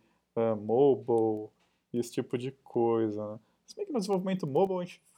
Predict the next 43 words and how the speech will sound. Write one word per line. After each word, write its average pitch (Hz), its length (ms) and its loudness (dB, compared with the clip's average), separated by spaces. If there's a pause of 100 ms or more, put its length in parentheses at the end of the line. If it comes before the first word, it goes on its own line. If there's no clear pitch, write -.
tem 156 160 -10
isso - 240 -12
também 151 260 -10
bastante, - 760 -12
né? 110 80 -18
Porque, 117 240 -12 (340)
principalmente 214 240 -12
quando 240 60 -8
a 220 40 -6
gente 220 100 -12
tá, 202 220 0
qualquer - 240 -8
coisa - 160 -8
que 240 60 -10
a - 20 -12
gente - 120 -16
tá 170 220 0 (180)
interagindo 151 460 -2
com - 100 -6
a 123 60 2
tela 120 520 -2
ali, 123 280 -8
web, 117 600 -4
desktop, 123 840 -4 (100)
mobile, 117 640 -4 (360)
eu - 20 -6
acho 143 120 -4
que - 60 -20 (260)
acaba 180 320 0
tendo 175 300 -4
muito 135 360 -8
essa 127 180 -4
questão, 113 640 -6
porque 110 160 -10
você 156 200 -6
vai 180 180 -2
tá 151 360 0 (420)
utilizando 131 460 -8
algum 123 180 -8
tipo - 240 -14
de 123 100 -14
framework 123 640 -8
ali 117 340 -8